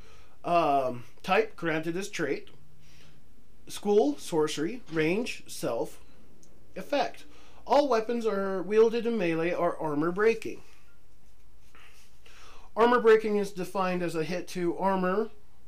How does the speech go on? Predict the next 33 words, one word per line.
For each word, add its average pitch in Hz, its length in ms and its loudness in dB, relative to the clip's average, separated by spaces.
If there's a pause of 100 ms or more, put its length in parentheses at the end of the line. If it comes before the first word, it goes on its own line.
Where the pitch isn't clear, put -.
from 190 260 0
a 277 40 4
weapon, 180 560 -2
magic 165 360 -2
ball, 165 260 0
et - 120 -6
cetera, 156 400 0
with 165 140 -4
the 165 120 0
armor 165 260 0
breaking 185 340 -2
ability 165 340 2
will 160 200 0
immediately 208 480 0
remove 196 360 -2
all 247 300 0
armor 240 280 2
points 170 300 -2
from 180 160 -4
the 180 60 0
location 196 600 -4
struck 127 400 -4 (1600)
if - 520 6 (260)
the 202 80 0
location 208 540 0
struck 165 340 -4
currently 190 360 -2
has 185 260 -4
three 202 400 -6
or 220 260 8
less 170 560 0 (160)
armor 202 320 4
points. - 460 -10